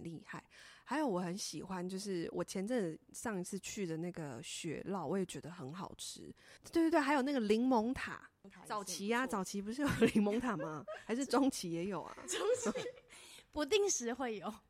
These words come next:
Speaker 1: 对啊，就是每次去会有不一样的哦。然后像今天呢，他也给我们带来了很不一样的甜点。好的，Fiona，你还有什么菜色想要回忆吗？因为我已经等不及了。
Speaker 2: 没有，我想说我们可以快点开始吃吗？
Speaker 1: 没有错，今天呢，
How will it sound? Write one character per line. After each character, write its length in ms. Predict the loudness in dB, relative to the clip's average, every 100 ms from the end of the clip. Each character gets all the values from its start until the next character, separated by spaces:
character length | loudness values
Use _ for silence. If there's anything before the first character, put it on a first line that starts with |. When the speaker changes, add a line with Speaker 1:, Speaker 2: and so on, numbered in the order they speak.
| -8
Speaker 1:
对 160 | 0
啊， 220 | 2 4 2
就 100 | 4
是 120 | 6
每 200 | 6 4
次 200 | 0 0
去 160 | 0
会 100 | 2 2
有 80 |
不 220 | 0 -2 -2
一 120 | 0
样 220 | -2 -2
的 100 | -8
哦。 120 | -10 -12 -18 -12 0
然 140 | 0
后 240 | 4 2
像 240 | 2 0 0
今 300 | 0 2 2
天 260 | 2 0
呢， 100 | 0 0
他 80 | 0
也 80 | 0
给 100 | 0
我 60 |
们 160 | 0 -2
带 240 | 0 0
来 140 | 0 -2
了 40 |
很 160 | -4 -4
不 140 | -2
一 40 |
样 100 | -2
的 60 | -4
甜 240 | -8 -12 -8
点。 200 | -8 -8 -18 -20 -10
好 180 | -6
的， 400 | -2 0 0 -4 -10 _ _
Fiona， 300 | -2 0 0
你 100 | 0
还 100 | 0
有 80 | -2
什 80 | -2
么 100 | -4
菜 180 | -4 -4
色 100 | -4
想 140 | -4 -8
要 60 |
回 180 | -4 -4
忆 160 | -2 -2
吗？ 220 | -2 -2
因 40 |
为 40 | 0
我 100 | 0
已 40 |
经 120 | -2
等 160 | -4 -6
不 120 | -6
及 320 | -12 -18 -16
了。 80 | -18 -4
Speaker 2:
没 140 | 0
有， 100 | 2
我 160 | 4 2
想 180 | 0 -4
说 140 | -2
我 140 | 0 -2
们 80 |
可 100 | -2
以 60 | -4
快 160 | -4 -6
点 120 | -4
开 140 | -6
始 80 | -6
吃 320 | -6 -8 -6
吗？ 140 | -4 -4 -6 -10 -16 -18 _
Speaker 1:
没 160 | -6 -4
有 120 | -4
错， 320 | -6 -4 -4
今 360 | -4 -4 0 0
天 320 | 0 0 0
呢， 260 | 0 -2